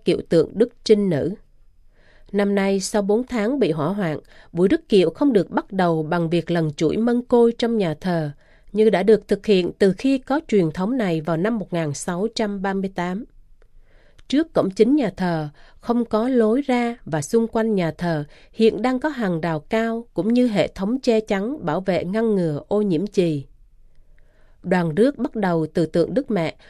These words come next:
mọi người cùng nhau cầu nguyện với kinh mân côi và những bài thánh ca.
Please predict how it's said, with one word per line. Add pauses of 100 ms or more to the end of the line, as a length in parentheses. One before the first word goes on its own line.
(140)
mọi
người
cùng
nhau
cầu
nguyện
với
kinh
mân
côi
và
những
bài
thánh
ca.